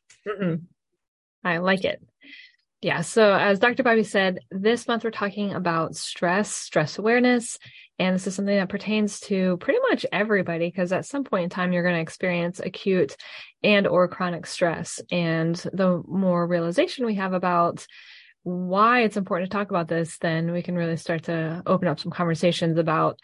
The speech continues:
how you can really take control over your environment and, uh, reframe your thinking. And it can actually have some pretty significant health benefits.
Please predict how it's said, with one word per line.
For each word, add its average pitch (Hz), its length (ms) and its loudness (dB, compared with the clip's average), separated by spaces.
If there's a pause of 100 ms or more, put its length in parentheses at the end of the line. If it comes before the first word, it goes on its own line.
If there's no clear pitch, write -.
(120)
how 214 140 2
you 220 160 6
can 233 120 2
really 233 240 2
take 226 200 -4
control 233 500 2
over 170 480 2
your 165 220 -4
environment 165 600 -4
and, 170 480 0 (400)
uh, 160 220 -2
reframe 185 480 2
your 170 120 0
thinking. 180 400 -2
And 180 120 2
it 165 100 -2
can 180 120 -6
actually 170 240 -2
have 170 200 -2
some 170 220 -4
pretty 240 600 2
significant 190 840 0
health 170 240 -2
benefits. - 560 -2